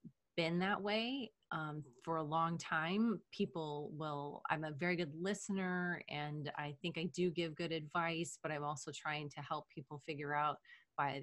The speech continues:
for themselves what they need to do, 'cause you really do have all the answers. You just need to, to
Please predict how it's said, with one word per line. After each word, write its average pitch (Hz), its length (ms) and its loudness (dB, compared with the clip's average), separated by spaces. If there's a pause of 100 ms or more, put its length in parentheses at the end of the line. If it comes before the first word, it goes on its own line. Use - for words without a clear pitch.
for 160 120 -2
themselves 147 720 -4
what 214 100 0
they 208 140 2
need 202 240 2
to 208 160 -2
do, 208 420 4
'cause 208 220 0
you 170 100 2
really 165 200 2
do 147 120 -2
have 156 180 -4
all 143 140 0
the 131 260 -2
answers. 147 400 -4
You 143 60 -6
just 131 240 -8
need 143 140 -2
to, - 480 -12
to 135 80 -6